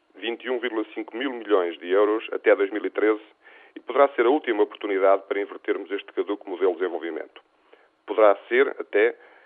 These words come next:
que esta realidade e a concorrência imposta pelos do exterior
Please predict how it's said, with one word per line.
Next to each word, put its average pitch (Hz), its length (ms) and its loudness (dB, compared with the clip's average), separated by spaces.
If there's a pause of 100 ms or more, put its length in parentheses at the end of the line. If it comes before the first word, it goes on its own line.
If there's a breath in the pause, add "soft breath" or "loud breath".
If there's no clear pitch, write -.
(100)
que 101 80 -2
esta - 220 -2
realidade 104 520 6
e 101 40 2
a - 20 -6
concorrência 104 800 -2
imposta 98 440 4
pelos 92 240 -8
do - 100 -16
exterior 107 460 -2